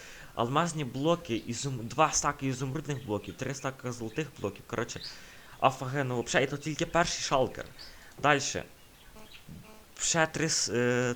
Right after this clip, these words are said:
стака мембран, дуже багато стаків ізумрудів, п-, пару стаків золотих блоків і пару стаків желізних блоків. Вообще просто топ.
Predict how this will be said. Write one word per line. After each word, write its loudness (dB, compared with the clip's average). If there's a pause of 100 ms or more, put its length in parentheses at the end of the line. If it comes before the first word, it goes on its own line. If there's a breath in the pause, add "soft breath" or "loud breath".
(100)
стака 2
мембран, 0 (520 loud breath)
дуже 0
багато 0
стаків -2
ізумрудів, -2 (280)
п-, 2
пару 0
стаків 2
золотих 0
блоків 0
і 0
пару 2
стаків -4
желізних -2
блоків. 0
Вообще -4
просто -4 (540 loud breath)
топ. 2